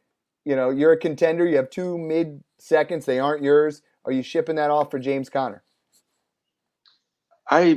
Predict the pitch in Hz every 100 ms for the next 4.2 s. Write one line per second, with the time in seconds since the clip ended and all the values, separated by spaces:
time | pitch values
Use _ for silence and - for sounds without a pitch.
0 | 113 117 117 107 - 104 92 95 - 185
1 | 143 98 90 - 131 135 - 120 101 92
2 | 95 101 - 110 98 98 104 113 107 -
3 | 107 98 - 110 98 104 98 - - 98
4 | 92 90